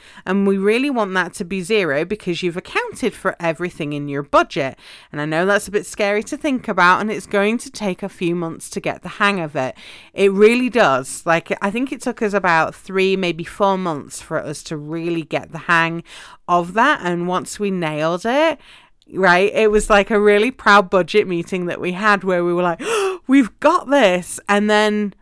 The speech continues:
the fun starts happening where you start to figure out, like, "How do I reduce a cost here and move it over to somewhere else?" So let's talk a little bit about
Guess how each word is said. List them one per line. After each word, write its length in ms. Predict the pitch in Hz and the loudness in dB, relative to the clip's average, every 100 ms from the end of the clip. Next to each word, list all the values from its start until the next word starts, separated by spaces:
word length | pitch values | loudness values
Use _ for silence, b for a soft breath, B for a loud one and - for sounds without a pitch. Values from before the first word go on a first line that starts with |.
| _ | _
the 100 | 196 | -4
fun 340 | - 220 202 | -2 -2 0
starts 460 | 202 - 185 170 - | -2 0 2 2 0
happening 580 | - 175 - 185 156 147 | 0 0 0 -8 -8 -6
where 140 | 151 | -4
you 160 | 143 147 | -4 -6
start 440 | - 175 151 - | -6 0 2 0
to 340 | - - 156 147 B B B | -8 -4 -4 -4 B B B
figure 420 | _ 196 180 180 | _ -2 0 2
out, 220 | 170 165 | 6 6
like, 200 | 156 156 | 4 0
"How 240 | - 202 220 | -2 2 2
do 120 | 330 | 4
I 120 | 311 | 2
reduce 500 | 277 247 - 208 202 | 2 -2 -4 -6 -6
a 40 | 208 | -8
cost 460 | - 175 160 - | -2 -2 -2 -10
here 500 | - 180 165 147 143 - | -6 0 2 2 0 -4
and 380 | 151 147 147 | -8 -6 -10
move 320 | - 170 170 160 | -6 -4 -2 0
it 220 | 151 - | 0 -2
over 320 | 160 147 147 151 | -4 -4 -2 -8
to 160 | - | -10
somewhere 540 | 151 165 151 143 135 135 | -8 -8 -6 -2 0 0
else?" 500 | 127 127 _ - - _ _ _ _ _ _ - - | -2 -6 _ -20 -20 _ _ _ _ _ _ -20 -10
So 120 | - | -6
let's 120 | 311 | -4
talk 200 | - 339 | -2 -2
a 60 | 277 | 0
little 220 | 214 196 | 0 0
bit 120 | 185 | 0
about 320 | 156 180 165 | 2 2 2